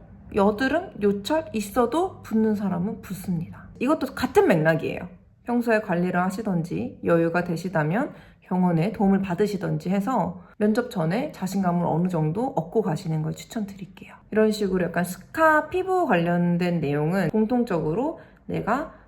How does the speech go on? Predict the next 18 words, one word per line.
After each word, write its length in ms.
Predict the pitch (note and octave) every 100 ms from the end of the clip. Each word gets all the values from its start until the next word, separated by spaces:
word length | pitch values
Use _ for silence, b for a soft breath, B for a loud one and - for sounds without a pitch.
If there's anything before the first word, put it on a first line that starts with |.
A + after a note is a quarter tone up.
| -
너무 400 | F3 F3+ F3+ G#3+
거기에 720 | - D#3+ - D#3+ F3 C4 -
걱정이 520 | E3+ - B3+ B3 A3
되고 520 | D3+ D3 D#3+ A#3+ - B
자신감이 500 | - F3 F#3+ F#3 F#3+
없다면 680 | F#3+ - D#3+ D#3+ G3 F3+ E3+ B B -
평소에 400 | A#3 B3 A#3+ G#3+
피부 240 | - C#4 C4
관리를 380 | G3 F3+ F3+
하시던지 760 | F#3+ G3+ G#3+ F3 D#3+ D3+ G3+ D4 B B
모공 220 | E3+ F3+
각각증 340 | G3 F3 E3+ F3
관리를 380 | D#3+ D#3+ E3 F3+
하시던지 500 | A3 B3+ G3+ F3+ G3+
해서 420 | G#3+ F#3 A3 D4+ B B
조금 240 | - G3+
자신감을 640 | G3+ F3+ D#3+ F3 E3+ E3+ E3
늘려드리고 800 | D#3 F#3+ G3 F3 C3+ - C#3+